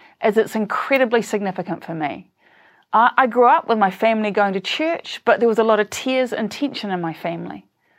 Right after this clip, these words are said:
But in the eighties, God was doing something renewing in the church as the Holy Spirit moved.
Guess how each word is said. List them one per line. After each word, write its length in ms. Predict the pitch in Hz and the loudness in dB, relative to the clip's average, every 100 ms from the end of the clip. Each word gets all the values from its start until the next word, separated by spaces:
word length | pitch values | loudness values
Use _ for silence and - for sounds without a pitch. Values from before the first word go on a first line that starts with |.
| _ _ _ _ | _ _ _ _
But 160 | 302 349 | 4 6
in 80 | |
the 140 | 330 - | 6 4
eighties, 400 | 262 294 233 202 | 2 0 0 -4
God 300 | - 233 247 | 0 2 2
was 160 | 240 208 | 2 0
doing 300 | 226 220 220 | 0 2 0
something 320 | 247 - 208 | -2 -2 -2
renewing 520 | 202 202 208 226 226 | -2 0 2 2 2
in 120 | 220 | -2
the 60 | 196 | -4
church 400 | 190 - 226 208 | -4 0 0 0
as 140 | 214 196 | -2 0
the 80 | |
Holy 340 | 185 - 226 220 | 0 0 -2 -4
Spirit 560 | - - 226 208 196 _ | -8 -4 0 0 -2 _
moved. 640 | 214 185 160 175 - - | -2 -2 -2 -8 -20 -20